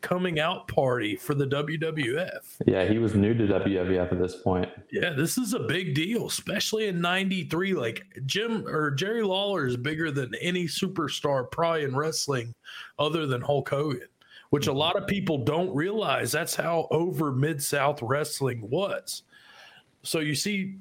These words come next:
Speaker 1: Jerry Lawler come out. He says, "You know, Bret, you're not the king, but I'll let you be a prince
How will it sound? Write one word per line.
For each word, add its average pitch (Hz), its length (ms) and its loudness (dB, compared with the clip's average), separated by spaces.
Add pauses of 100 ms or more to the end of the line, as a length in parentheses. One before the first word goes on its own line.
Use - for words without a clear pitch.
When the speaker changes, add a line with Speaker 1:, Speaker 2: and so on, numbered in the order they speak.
Speaker 1:
Jerry 175 260 0
Lawler 160 380 4
come 151 320 2
out. 117 320 2 (680)
He 127 120 -4
says, 131 320 0
"You 135 80 2
know, 160 200 2
Bret, 165 640 -2
you're 170 160 0
not 185 260 0
the 170 80 0
king, 175 580 0
but 139 100 2
I'll 135 140 2
let 151 200 0
you 160 60 -2
be 147 200 0
a 147 60 -2
prince - 840 -4